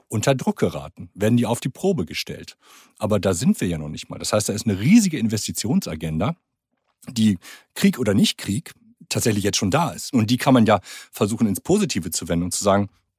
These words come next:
wir beschleunigen, wir erhöhen die Investitionen, wir beschleunigen auch die Art und Weise, wie wir investieren, denn egal, ob der Krieg kommt oder nicht, und wir hoffen, dass er nicht kommt,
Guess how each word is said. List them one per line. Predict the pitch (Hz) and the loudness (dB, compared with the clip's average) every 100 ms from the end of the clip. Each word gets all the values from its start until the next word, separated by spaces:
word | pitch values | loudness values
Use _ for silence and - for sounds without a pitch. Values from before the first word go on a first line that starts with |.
| _ _ _ _ - 98 | _ _ _ _ -18 -4
wir | 92 131 | 2 2
beschleunigen, | 117 - 107 147 131 139 156 - _ _ - | 2 0 0 0 0 -2 -4 -6 _ _ -4
wir | 101 | 0
erhöhen | 90 196 | 4 4
die | 185 | 4
Investitionen, | 147 147 143 - 131 95 | 0 -2 -4 -2 -2 0
wir | 92 | -2
beschleunigen | 101 113 151 151 113 | -2 2 2 2 0
auch | 95 | -2
die | - 87 | -6 -6
Art | 90 | -4
und | 90 | -2
Weise, | 90 87 | -2 0
wie | 117 | -2
wir | 87 | 0
investieren, | 87 87 - 135 147 127 | -2 -4 -4 -2 2 4
denn | 107 101 - - - _ - | 4 2 -4 -20 -20 _ -4
egal, | 110 113 | 4 4
ob | 113 | 4
der | 101 | 0
Krieg | - 117 | -2 -2
kommt | - 110 113 | 0 0 2
oder | 87 | 0
nicht, | 90 196 - | 2 0 0
und | 95 | -4
wir | 92 | -4
hoffen, | 120 113 | 0 0
dass | 87 | 0
er | 90 | 0
nicht | 147 - - | 0 0 -4
kommt, | - 76 170 - | -4 -2 -4 -8